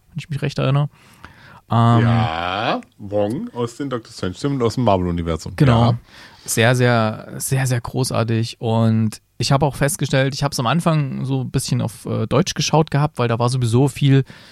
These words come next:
Speaker 1: ähm, wie ich gesagt hatte, aus, äh, auf Chinesisch, was dann untertitelt war. Und ja, und dann habe ich irgendwie nicht umgeschaltet. Und ich habe dann später aber auf, auf Englisch umgeschaltet und, ähm, das war dann auch echt toll, dann die, den Benedict Wong da zu hören. Und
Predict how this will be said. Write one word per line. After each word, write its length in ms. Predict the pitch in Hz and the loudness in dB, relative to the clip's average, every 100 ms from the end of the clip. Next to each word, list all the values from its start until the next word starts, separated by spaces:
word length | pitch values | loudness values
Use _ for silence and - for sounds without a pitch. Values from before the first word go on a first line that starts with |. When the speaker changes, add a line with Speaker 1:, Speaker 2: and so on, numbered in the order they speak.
| - _ | -20 _
Speaker 1:
ähm, 240 | 120 120 113 | 0 2 2
wie 20 | |
ich 140 | 120 - | 0 0
gesagt 320 | 110 117 - | 0 0 -2
hatte, 160 | 117 101 | -2 -2
aus, 280 | 104 - | -4 -6
äh, 140 | - 117 | -6 -4
auf 180 | - - | -4 -2
Chinesisch, 720 | 110 104 156 156 143 135 - | 2 4 4 4 2 0 -8
was 440 | 120 - 110 117 - | -10 -10 -8 -8 -4
dann 140 | 110 | -4
untertitelt 540 | 110 110 - - 131 | -2 -2 -2 -2 -2
war. 340 | 123 127 127 123 | 2 2 4 2
Und 220 | 104 104 - - - - _ | 2 -2 -8 -20 -20 -20 _
ja, 220 | 98 107 | -2 0
und 80 | 107 | 0
dann 240 | 101 101 | 0 0
habe 100 | 107 | 0
ich 100 | 110 | 0
irgendwie 200 | 117 110 | 0 0
nicht 140 | 104 135 | 0 0
umgeschaltet. 520 | 139 131 123 120 123 | 0 2 4 4 2
Und 160 | 104 - - | -4 -8 -12
ich 100 | - | -4
habe 120 | 147 | -2
dann 140 | - 131 | 0 -2
später 340 | - 120 139 | 2 2 4
aber 220 | 127 123 | 2 0
auf, 320 | 113 110 - _ _ | -2 -4 -8 _ _
auf 120 | - | -16
Englisch 340 | - 143 151 - | -6 0 0 0
umgeschaltet 760 | 131 131 - 123 123 131 127 | -2 0 2 4 4 2 0
und, 480 | 123 107 113 107 - | -4 -2 -2 -4 -6
ähm, 500 | 110 110 107 110 123 - | -6 -4 -2 -4 -6 -6
das 220 | 110 - | -8 0
war 80 | 107 | 0
dann 160 | 110 92 | 2 0
auch 160 | 107 | -2
echt 220 | - - - | -4 -6 0
toll, 260 | 110 110 | 2 2
dann 320 | 104 95 107 | 0 -2 -4
die, 300 | 117 107 107 - - - - - | -4 -4 -4 -6 -16 -20 -20 -10
den 260 | 107 110 - | -6 -6 -8
Benedict 460 | 110 110 110 - | -4 -4 -4 0
Wong 240 | 104 117 123 | 2 4 6
da 160 | 113 | 4
zu 180 | 110 107 | 4 2
hören. 360 | 110 117 113 | 4 4 4
Und 120 | 113 | 2